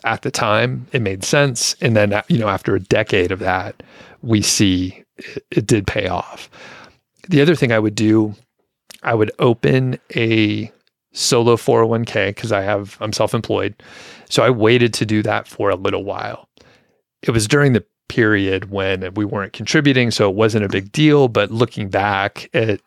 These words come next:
some of my highest income years, I could have put a decent amount in there or just been a little bit more thoughtful about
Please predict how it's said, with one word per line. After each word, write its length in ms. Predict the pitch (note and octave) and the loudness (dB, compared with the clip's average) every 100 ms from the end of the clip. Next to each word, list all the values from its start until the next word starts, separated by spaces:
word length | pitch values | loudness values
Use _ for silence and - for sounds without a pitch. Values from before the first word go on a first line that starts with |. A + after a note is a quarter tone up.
| - | -6
some 300 | - A#2+ G#2 | -2 0 0
of 160 | G2 | 0
my 480 | A2 F#2+ G2+ G2 F#2+ - _ _ _ | 0 0 0 -2 -4 -10 _ _ _
highest 520 | - - A2 G#2+ - | -4 0 2 0 -2
income 360 | A2 G#2+ B2+ B2 | -4 -2 0 0
years, 340 | C3+ D3+ D#3 - | 2 2 2 0
I 80 | G#2+ | -4
could 260 | - C3 | -2 0
have 120 | G#2 - | 0 -2
put 380 | - A2 F2+ - | 0 0 0 -4
a 60 | D#3 | -6
decent 380 | B2 G#2+ - G2+ | -2 -2 -2 -4
amount 400 | G2 F#2+ F#2+ - | -4 -4 -6 -4
in 200 | G#2+ G2 | -4 -2
there 340 | A2 B2+ C3 - - - - | 0 0 -2 -8 -20 -20 -2
or 280 | B2+ A2 G2+ | 2 2 0
just 200 | - - | 0 2
been 100 | G3+ | 2
a 40 | A2+ | 4
little 220 | G#2+ G#2 | 2 2
bit 260 | G2+ G#2 | 2 0
more 500 | A2 A2 G#2+ G2+ G2 | 0 0 2 2 0
thoughtful 840 | - - B2 G#2 - G#2+ G2+ G2 G2+ | -4 -6 -2 -2 -2 0 2 0 -2
about 580 | - G#2+ G#2 G2+ G2 - | 2 2 2 -2 -4 -8